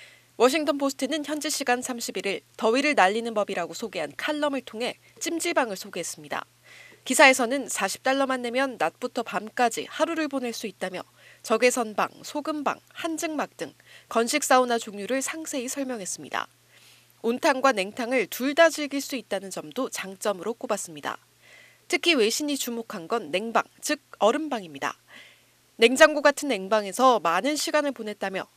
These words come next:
냉방과 따뜻한 온탕을 오가면 기분이 상쾌해지고 훨씬 더 숙면할 수 있다고 썼습니다. 이 글을 쓴 필지는 추가 요금을 내면 전신 및 얼굴 마사지를 비롯해 여러 미용 시술도 받을 수 있다. 한국식 불고기와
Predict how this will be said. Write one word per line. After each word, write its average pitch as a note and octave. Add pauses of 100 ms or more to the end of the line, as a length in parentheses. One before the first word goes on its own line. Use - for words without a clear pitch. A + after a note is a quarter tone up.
(180)
냉방과 G#3+
따뜻한 D4+
온탕을 G#3+
오가면 F3+
기분이 D4
상쾌해지고 C4
훨씬 C4
더 C4
숙면할 D#4+
수 -
있다고 E3+
썼습니다. D#3+ (920)
이 A#3
글을 C#4+
쓴 D4
필지는 B3
추가 -
요금을 D4
내면 A3
전신 A3+
및 B3
얼굴 A3
마사지를 G3+
비롯해 E3+ (260)
여러 A3+
미용 A#3+
시술도 C#4
받을 A#3+
수 B3+
있다. - (520)
한국식 D#4+
불고기와 A#3+